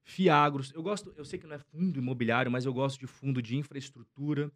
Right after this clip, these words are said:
porque eles são isentos de imposto de renda, tanto no ganho de capital quanto na distribuição de rendimentos. E é algo que o Brasil precisa muito. Então, você acaba, querendo ou não, fazendo um investimento que ajuda o Brasil, né, nas obras de infraestrutura que a gente mais precisa, em portos,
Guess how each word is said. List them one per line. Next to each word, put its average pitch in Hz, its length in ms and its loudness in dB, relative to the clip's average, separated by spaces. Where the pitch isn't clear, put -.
porque 113 160 0
eles 120 80 2
são 127 100 4
isentos 117 460 2
de 104 80 0
imposto 110 320 4
de 104 80 4
renda, 117 300 8
tanto 160 280 8
no 131 80 0
ganho 120 140 0
de 113 80 -4
capital 120 480 6
quanto 117 240 -2
na 110 80 4
distribuição 107 480 0
de 104 80 -4
rendimentos. 110 560 -6
E 131 100 6
é - 20 10
algo 185 200 6
que 147 80 -6
o - 20 0
Brasil 135 180 4
precisa - 280 -2
muito. 135 520 2
Então, 139 240 4
você 120 220 2
acaba, 123 440 2
querendo 127 220 0
ou 123 40 4
não, 139 140 4
fazendo 143 240 2
um - 20 2
investimento 139 380 0
que 208 60 8
ajuda 190 340 8
o - 20 6
Brasil, 175 500 6
né, 120 160 -10
nas 123 180 -8
obras 123 260 -6
de 135 60 -16
infraestrutura 135 480 -10
que 135 80 -2
a - 20 2
gente 135 140 -4
mais 127 140 -6
precisa, 127 340 -2
em 120 80 6
portos, 135 1000 6